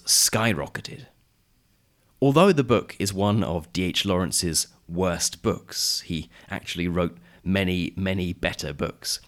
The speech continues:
Lady Chatterley's Lover sold many more copies. The third category is that of banning for moral reasons. Moral degeneracy is a term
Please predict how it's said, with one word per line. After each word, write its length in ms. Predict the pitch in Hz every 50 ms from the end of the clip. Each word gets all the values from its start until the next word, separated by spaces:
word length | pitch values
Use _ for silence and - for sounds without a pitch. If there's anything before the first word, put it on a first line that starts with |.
| _ _ _ - -
Lady 320 | 90 110 139 143 147 156
Chatterley's 440 | - - 135 - - 95 90 82 90
Lover 340 | 95 85 - - - 87 - _ _ _ _ _ _
sold 480 | - - 135 120 113 110 110 - -
many 320 | - 104 98 92 87 85 85
more 200 | 82 69 - -
copies. 540 | - - 104 - - - - - - - - _ _ _ _ _ _ _ _ _ _ _ _ _ _ _ _ _ _ _ _ _ _ _ _ _
The 120 | - 131 131
third 500 | 131 - - 165 175 185 190 185 180 -
category 560 | - 120 92 - - - - - - - - _ _ _ _ _ -
is 200 | 120 120 113 107
that 300 | 127 127 127 - - -
of 240 | 101 101 92 - -
banning 420 | - 92 104 107 110 110 110 107
for 380 | - - - - 95 92 90 -
moral 600 | - 90 92 98 107 104 107 107 104 101 98 95 -
reasons. 600 | 78 104 101 90 - 131 - - - - - - _ _ _ _ _ _ _ _
Moral 420 | 101 113 113 110 104 98 95 101 101 - _ _
degeneracy 760 | _ 107 101 - 110 107 104 90 80 - - - - - - -
is 140 | - -
a 160 | 85 80 - - - - - -
term 440 | - - 110 104 101 101 101 98 95